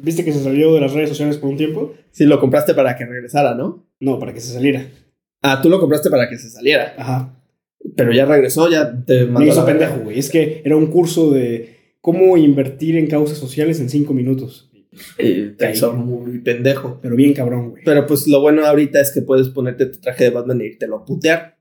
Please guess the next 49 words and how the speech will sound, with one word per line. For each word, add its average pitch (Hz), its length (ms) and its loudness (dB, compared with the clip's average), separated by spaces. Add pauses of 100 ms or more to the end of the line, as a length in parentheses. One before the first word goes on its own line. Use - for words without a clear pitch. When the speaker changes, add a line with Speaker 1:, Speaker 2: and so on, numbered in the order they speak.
Speaker 1:
Ya, 214 240 -2
ya 214 140 4
sucedió. 175 480 -2 (120)
¿No 180 200 0
sabías 185 280 2
que 170 320 2 (260)
se - 120 -4
cambió 151 320 4
la, 151 300 2
la 143 180 0
barbita? 156 420 0 (760)
Speaker 2:
Ah, 165 220 2
se 165 120 0
la 131 120 4
deformaste 143 520 2
tú. 190 200 4
O 175 120 4
sea, 160 140 2
esa 151 120 2
es 180 80 4
la, 156 160 4
Speaker 1:
Ajá. 147 140 -6
Speaker 2:
esa 190 160 2
es 190 40 4
la 143 160 4
razón, 175 440 0
güey. 120 380 0
Speaker 1:
Sí, 160 340 -8
sí. - 120 -10
Speaker 2:
A 123 120 4
huevo, 123 320 2
qué - 80 0
bueno. 143 280 4
Le 139 120 4
hiciste 165 300 2
un 170 100 6
Speaker 1:
Es 156 100 4
que 147 60 4
es 139 100 2
sólida, 190 380 2
güey. 113 260 -6
Como 139 180 -4
son 165 140 0
vellos 202 240 2
públicos, 175 580 -2 (140)
Speaker 2:
Sí. 135 320 2
Speaker 1:
son 135 180 -2
más 135 120 2
duros. - 360 -2